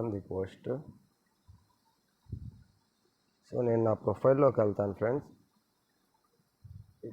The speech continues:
ప్రొఫైల్. So ట్వంటీ ఫోర్ సెకండ్స్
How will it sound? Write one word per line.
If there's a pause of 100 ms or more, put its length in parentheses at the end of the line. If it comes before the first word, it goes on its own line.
(140)
ప్రొఫైల్. (3000)
So (100)
ట్వంటీ
ఫోర్ (100)
సెకండ్స్